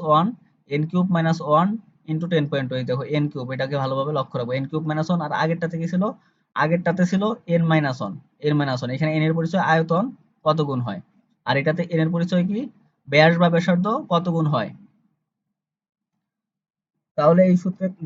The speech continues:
ভ্যালুগুলো বসায় দাও। মানে এন এর ভ্যালু কত? টু। এন এর ভ্যালু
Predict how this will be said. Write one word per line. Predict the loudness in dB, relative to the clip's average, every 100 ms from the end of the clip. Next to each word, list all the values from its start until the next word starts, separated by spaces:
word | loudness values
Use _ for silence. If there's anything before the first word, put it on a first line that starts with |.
| -10 -2
ভ্যালুগুলো | 2 4 6 4
বসায় | 2 0 0
দাও। | 0 -2 -4 _ _
মানে | -10 -2
এন | 2
এর | 2
ভ্যালু | 2 -2
কত? | -6 -10 -14 -4
টু। | -2 -2 -6 -14 -12
এন | -6
এর | -4
ভ্যালু | -2